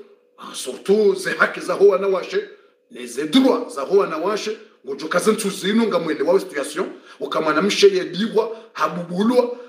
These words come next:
hani wa uso pasulwa, hende ha mbiye polisi au gendarmerie wa serikali ka, au henda mbiya hoho assistance sociale, uke mrume ngudo ni bubu wangu no biha, uonesa ze trasi. Ngojoka bu mrume wuhanjari mwa danger.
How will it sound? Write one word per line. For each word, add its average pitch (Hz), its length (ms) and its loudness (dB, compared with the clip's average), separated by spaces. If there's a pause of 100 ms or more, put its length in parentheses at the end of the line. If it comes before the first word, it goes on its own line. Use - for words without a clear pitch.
(400)
hani 170 360 -6
wa 170 60 0
uso 220 320 2
pasulwa, 233 640 -2 (240)
hende 156 380 2
ha 196 360 0
mbiye 165 260 0
polisi 185 380 -6
au 185 100 -6
gendarmerie 160 500 -2
wa 202 80 6
serikali 175 320 -2
ka, - 200 -4 (140)
au 151 140 -4
henda 196 260 4
mbiya 175 520 0 (160)
hoho 190 380 6
assistance 170 500 -6
sociale, 196 520 -2
uke 214 200 2
mrume 185 340 0
ngudo 196 260 2
ni 185 100 -2
bubu 170 300 -4
wangu 185 200 0
no 165 120 -2
biha, 185 460 -2 (120)
uonesa 160 380 2
ze 196 140 2
trasi. 208 480 -2 (460)
Ngojoka 143 340 -2
bu 180 140 4
mrume 151 300 -6
wuhanjari 160 460 -4
mwa 156 160 -4
danger. 139 380 -6